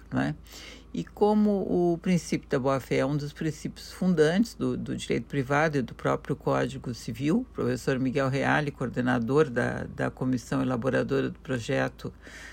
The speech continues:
dizia serem os artigos, eh, cento e treze, cento e oitenta e sete, quatrocentos e vinte e dois, eh, o, né, o, o núcleo eh, do, do futuro código, eh, o princípio da boa-fé estava naturalmente no,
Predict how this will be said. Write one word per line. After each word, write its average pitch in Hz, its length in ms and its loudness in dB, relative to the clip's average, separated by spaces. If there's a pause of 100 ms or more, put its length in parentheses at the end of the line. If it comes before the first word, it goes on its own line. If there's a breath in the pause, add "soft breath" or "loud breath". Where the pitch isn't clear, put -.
(140 loud breath)
dizia 143 520 2
serem 143 320 0
os 135 160 0
artigos, 127 800 -2
eh, 113 160 0
cento 131 320 -4
e - 20 -2
treze, 131 480 0
cento 127 400 -2
e 131 60 0
oitenta 120 360 -2
e 123 60 -4
sete, 131 380 -4
quatrocentos 127 480 -2
e - 40 -20
vinte 131 280 -4
e 123 40 -6
dois, 127 560 -2 (460 loud breath)
eh, 139 340 -2
o, - 240 -6 (320)
né, 143 240 -2
o, 135 280 -4
o 139 40 0
núcleo 147 640 0 (400 loud breath)
eh, 62 400 -2 (600)
do, 80 180 -4
do 127 260 -6
futuro 143 420 -2
código, 147 640 -2 (160)
eh, 151 380 -2
o 165 120 -4
princípio 170 360 -4
da 156 100 0
boa-fé 151 360 2
estava 175 380 0
naturalmente 151 680 0
no, 165 180 2